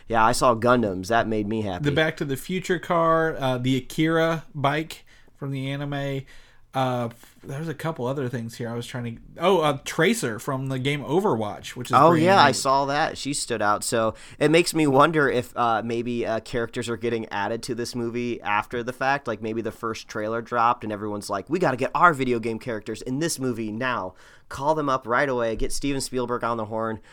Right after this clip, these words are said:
Speaker 1: I want <laughs> Tracer in this movie." Like, "All right, we'll send you over the three D model and you can just plug her in."
Speaker 2: Yeah, and it's one of those things where it's, like, half real life, half C G, but it's, it also looks like the real world is trying to attack this guy. So, uh,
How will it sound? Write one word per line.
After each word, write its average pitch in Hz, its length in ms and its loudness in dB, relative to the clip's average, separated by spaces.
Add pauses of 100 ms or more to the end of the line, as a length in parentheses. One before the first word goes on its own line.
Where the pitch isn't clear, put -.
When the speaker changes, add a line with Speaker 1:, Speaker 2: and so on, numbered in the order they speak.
(220)
Speaker 1:
I 110 80 -4
want 120 220 0
<laughs> - 80 -2
Tracer 127 380 2
in 117 140 -2
this 113 180 -4
movie." 107 320 -4
Like, 85 280 -12
"All 135 140 0
right, 131 180 0
we'll 127 100 -2
send 151 240 -2
you 147 60 0
over 139 160 0
the 135 100 2
three 131 220 -4
D 123 80 0
model 107 380 0
and 92 100 -8
you 95 60 -10
can 104 100 -14
just 95 160 -14
plug 101 180 -8
her 101 120 -8
in." 95 140 -6
Speaker 2:
Yeah, 214 180 2
and 156 260 -6
it's 180 120 -4
one 240 100 0
of 240 60 -2
those 196 100 -4
things 185 160 -4
where 170 80 0
it's, 147 80 -4
like, 156 140 -8
half 160 400 2
real 151 280 4
life, 131 280 2
half 135 240 0
C 131 220 -2
G, 156 280 0
but 135 140 -2
it's, 131 180 -8
it 156 120 -6
also 208 280 2
looks 160 160 0
like 143 160 -2
the 135 120 2
real 147 320 2
world 127 500 2 (300)
is 135 140 -2
trying 147 200 -2
to 135 120 2
attack 135 380 0
this 120 180 -4
guy. 107 400 -10
So, 110 420 -6 (440)
uh, 110 460 -6